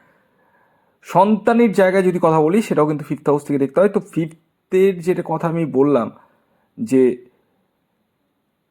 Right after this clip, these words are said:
মঙ্গল গ্রহ, হ্যাঁ,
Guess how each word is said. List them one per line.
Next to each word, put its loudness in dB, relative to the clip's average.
মঙ্গল 0
গ্রহ, -2
হ্যাঁ, -10